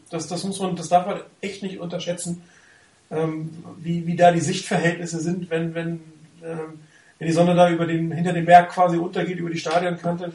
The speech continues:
man sieht schon echt schlecht. Und, äh, der Reporter hat's ja auch gesagt, der Baseballspieler nimmt dann die eine Hand, ähm, f-, über die Augen und fängt dann mit seinem Handschuh. Das kann ein Footballspieler natürlich nicht machen.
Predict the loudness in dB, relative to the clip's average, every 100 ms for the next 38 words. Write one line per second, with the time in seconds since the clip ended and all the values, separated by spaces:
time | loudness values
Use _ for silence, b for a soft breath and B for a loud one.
0 | -14 -16 -10 -8 -8 -10 -8 -8 -8 -14
1 | -6 -6 -6 -16 _ _ _ _ _ -12
2 | -8 -4 0 0 0 4 4 4 0 2
3 | 2 2 0 0 0 -4 -4 -4 -4 -4
4 | -6 -8 -6 -4 -2 -4 -4 -4 -4 -2
5 | -2 -4 -6 -10 _ _ _ -12 -8 -6
6 | -8 -12 -14 -16 -14 -4 2 2 2 2
7 | 2 0 -4 -2 -2 -2 -2 0 0 0
8 | 0 -2 -4 -6 -6 -6 -8 -8 -10 -12
9 | -12 -8 -6 -6 -8 -12 -10 -10 -12 -18